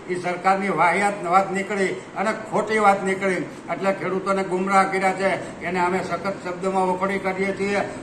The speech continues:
અને આવનારા દિવસોની અંદર સરકાર નોટિફિકેશન અને પરિપત્ર ચોવીસ કલાકની અંદર જ જાહેર કરે, નહીંતર આવતા દિવસોમાં કાલથી જ જોયા દેખા પ્રોગ્રામો થશે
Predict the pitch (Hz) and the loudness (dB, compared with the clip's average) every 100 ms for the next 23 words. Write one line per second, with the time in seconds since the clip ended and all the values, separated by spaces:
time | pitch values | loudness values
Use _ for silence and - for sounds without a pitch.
0 | - 180 180 - 190 202 220 220 190 196 | -6 -2 -2 2 4 4 4 2 2 0
1 | 190 196 190 190 190 165 - - 165 185 | 0 0 2 2 2 2 -2 -8 -6 -2
2 | 190 190 165 190 202 180 175 196 190 196 | 2 2 4 0 0 -4 -6 -6 -4 -4
3 | 190 202 202 196 - 175 202 196 - - | -2 0 0 -2 -8 -4 -2 -4 -6 -14
4 | - - - - - 190 220 190 208 208 | -16 -16 -18 -18 -4 0 2 2 -2 2
5 | 185 - - - - 160 196 240 196 190 | 2 2 0 -10 -10 2 6 6 4 2
6 | 196 214 208 208 202 214 208 156 160 180 | 0 0 0 -2 0 0 0 0 2 2
7 | 208 208 202 190 - - 151 185 208 196 | 2 0 0 0 -2 -8 -4 -4 0 2
8 | 170 196 208 190 196 190 196 190 - - | 4 2 2 2 2 0 2 2 2 0
9 | 196 196 202 143 185 196 190 190 190 185 | 0 0 -2 0 2 2 2 2 0 0
10 | 185 196 196 196 196 196 208 | -4 0 0 0 0 -2 -2